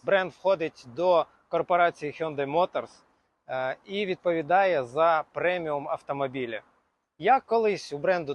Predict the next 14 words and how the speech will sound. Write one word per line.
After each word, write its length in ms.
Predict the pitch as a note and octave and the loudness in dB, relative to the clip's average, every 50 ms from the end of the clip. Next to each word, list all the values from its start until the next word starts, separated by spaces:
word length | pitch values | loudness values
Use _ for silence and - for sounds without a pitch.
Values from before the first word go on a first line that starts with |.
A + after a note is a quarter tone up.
| - | -4
Toyota 400 | - D#3 D3+ D#3+ E3+ - - C3 | -2 -2 0 0 0 0 -2 -6
з'явився 640 | A2+ A#2+ C#3+ C#3+ C#3 D3+ C#3+ A#2+ - - B2+ A#2+ B2+ | -2 -2 -2 0 0 0 -2 -2 -6 -8 -8 -8 -6
Lexus, 640 | C#3 C3 D3 F3 F#3 - - - B2 G#2+ - - _ _ _ _ _ _ | -6 -2 -2 -2 -2 -2 -8 -16 -18 -18 -20 -20 _ _ _ _ _ _
так 240 | - G3 G#3+ - - | -2 0 0 0 -2
і 80 | F#3 F3+ | -2 -2
у 100 | E3 D#3 | -2 -2
Hyundai 560 | C#3 - - D3+ D3 D3 D#3 F#3+ G#3+ A#3 G#3+ - _ _ _ _ B2+ | -4 -4 -8 -10 -6 0 2 4 4 2 0 -8 _ _ _ _ -20
в 60 | B2 | -14
дві 120 | C3 D#3+ | -14 -14
тисячі 340 | D#3 - F3+ D3 - - C3+ | -10 -8 -10 -8 -8 -12 -12
п'ятнадцятому 720 | - D#3 C#3+ - D#3 D3+ C#3+ - - - D3 C3+ C3+ C#3 | -10 -12 -8 -4 -2 -2 -2 -4 -6 -12 -10 -6 -4 -2
році 400 | C#3 C#3 C#3 B2+ - - - G#2+ - _ _ _ _ | -2 -2 -2 -4 -6 -14 -20 -20 -20 _ _ _ _
вивели 460 | C3+ D3+ G#3 A3 A3+ G#3 F#3+ F#3 F#3 - - | -2 0 2 2 4 2 2 2 0 0 -4
окремий 640 | E3 D#3 - F3 F#3 F3+ D#3+ D3+ C#3 B2+ A#2 A#2 | -6 -4 -2 2 2 2 2 2 -2 -6 -8 -10